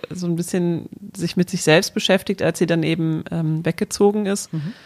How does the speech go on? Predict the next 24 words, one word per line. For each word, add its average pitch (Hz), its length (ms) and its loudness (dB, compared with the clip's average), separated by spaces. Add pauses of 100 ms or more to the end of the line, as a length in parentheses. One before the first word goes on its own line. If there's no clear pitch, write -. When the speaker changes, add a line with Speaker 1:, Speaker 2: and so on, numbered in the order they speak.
(200)
Speaker 1:
Aus 175 180 -4
dieser, 170 640 6
wie 175 80 0
sie 175 100 0
sagt, 165 400 4
extrem 220 680 0
heteronormativen 185 1160 2
Bubble. 214 560 4 (580)
Da 156 100 -2
hat 165 120 -4
sie 196 80 2
dann 170 140 4
den 165 100 4
Raum 156 260 2
gehabt, 185 360 2
um 175 140 0
sich 170 200 -2
und 190 100 0
ihre 170 180 0
Sexualität 165 680 0
zu - 120 -2
entdecken. 214 520 -2
Und, 180 400 0
äh, 175 320 4